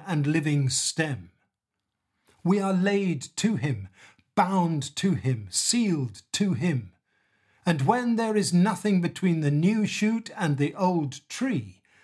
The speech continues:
at last the sap flows into the graft, and the graft and the tree are one. Ye know right well how Christ enters into us and becomes our life.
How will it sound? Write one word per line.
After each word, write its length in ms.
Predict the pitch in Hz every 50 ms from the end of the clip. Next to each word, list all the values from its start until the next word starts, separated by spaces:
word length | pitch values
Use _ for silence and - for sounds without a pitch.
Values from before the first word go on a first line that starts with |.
| _ _ _ _ _ _
at 140 | - 139 127
last 720 | 170 190 226 233 208 - - - - - - - - 139
the 100 | 131 135
sap 520 | 117 - - - - 202 208 185 180 - -
flows 600 | - - - - 175 185 208 202 202 202 175 147
into 280 | 180 185 175 139 175
the 140 | 180 180 180
graft, 640 | 165 156 185 202 170 170 135 - - - - - - _ _ _ _ - - _ _
and 120 | - 160 156
the 80 | 160
graft 680 | 143 123 143 175 220 226 190 131 175 175 - - - - -
and 260 | - 180 185 208 226 208
the 80 | 226
tree 540 | - - - 208 220 170 131 127 151 196 - - -
are 100 | 165 151
one. 460 | 151 147 175 196 202 135 95 92 - _ _ _ _ _ _ _ _ _ _ _ _ _ _ _ _ _ _ _ _ _ _ _ _ _ _
Ye 300 | - 131 143 175 208 196
know 260 | 175 185 190 185 170
right 400 | 156 147 147 175 190 226 247 - - 170
well 480 | 180 190 160 131 110 95 - _ _ _ _ - - _ _
how 200 | - 147 151 147
Christ 560 | 147 - - - 180 180 175 147 - - - _ -
enters 460 | 196 196 214 208 208 208 208 160 160
into 320 | 196 190 185 - 175 170
us 400 | 170 170 160 131 - - - - - _ _ _ _ _ _ _ _ -
and 160 | 190 165 147
becomes 640 | 135 160 - - - - 180 180 160 147 131 135 131 - -
our 240 | - 175 139 135 131
life. 600 | 131 127 127 139 143 127 101 - - - - -